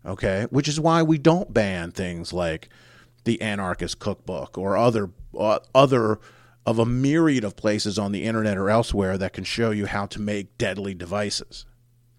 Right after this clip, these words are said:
a-, a-, including how to make guns. So it's a complete waste of time.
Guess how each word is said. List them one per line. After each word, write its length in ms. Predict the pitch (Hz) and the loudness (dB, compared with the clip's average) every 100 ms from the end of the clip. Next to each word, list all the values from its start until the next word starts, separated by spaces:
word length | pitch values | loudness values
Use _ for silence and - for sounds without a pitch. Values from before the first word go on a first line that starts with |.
| _ _ - | _ _ -14
a-, 240 | - 92 - | -10 -10 -6
a-, 220 | 113 120 - - | -4 -4 -6 -6
including 500 | 123 - 190 151 117 | -4 2 2 2 0
how 180 | 127 117 | -4 -2
to 120 | 120 | -2
make 200 | 110 98 | -2 0
guns. 580 | 120 104 - - - - - _ _ _ _ _ _ _ _ _ _ _ - | 0 0 -4 -16 -18 -18 -20 _ _ _ _ _ _ _ _ _ _ _ 0
So 160 | 139 | 4
it's 100 | 120 | 4
a 60 | 110 | 4
complete 380 | 123 - 139 - | 6 6 6 4
waste 320 | 107 98 98 | 0 0 -6
of 60 | |
time. 500 | 85 123 95 62 - | -4 -4 -4 -8 -14